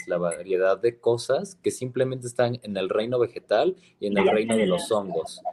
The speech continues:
Speaker 1: Entonces, como,
Speaker 2: Claro.
Speaker 1: wow, es una
Speaker 2: Y ya
Speaker 1: inteligencia.
Speaker 2: después hablaremos de los hongos que también son espectaculares, es todo
Speaker 1: Sí.
Speaker 2: otro reino, el reino fungi también es algo impresionante. Y pues de nosotros se sabe, ¿no? A nosotros nos regula precisamente el sol y la luna,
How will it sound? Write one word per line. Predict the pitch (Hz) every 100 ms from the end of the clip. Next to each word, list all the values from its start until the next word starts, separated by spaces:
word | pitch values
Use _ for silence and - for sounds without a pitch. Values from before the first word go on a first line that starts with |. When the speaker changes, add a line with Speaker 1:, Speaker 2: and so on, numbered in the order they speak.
| - -
Speaker 1:
Entonces, | 98 113 113 113
como, | - 117 104 98 92 80
Speaker 2:
Claro. | 87 92
Speaker 1:
wow, | 95 113 101 90
es | 113 135
una | 131
Speaker 2:
Y | 131
ya |
Speaker 1:
inteligencia. | 123 - 262 233 240
Speaker 2:
después | 240 - 240
hablaremos | 247 233 196 196 214 220
de | 196
los | 180 -
hongos | 196 208
que | 185
también | - 175 185
son | 185 196
espectaculares, | 180 - 165 - 165 - 175 175 202
es | 180 -
todo | 185 185 185 185
Speaker 1:
Sí. | 185
Speaker 2:
otro | 208 247 226
reino, | 202 180 202 220 247
el | 185
reino | 202 202 202
fungi | - 196 185 196
también | - - 190
es | 175
algo | 180 180 180 165 165 _ -
impresionante. | 190 180 180 180 185 190 196 254 - - - - _
Y | 233
pues | 226
de | 226
nosotros | 226 226 247 254
se | 226
sabe, | 269 285 196
¿no? | 233
A |
nosotros | 214 190 196 208
nos | 202 180
regula | 180 202 214 180
precisamente | 170 175 180 180 175
el | 175 170
sol | 180
y | 175
la | 175
luna, | 170 185 175 180 240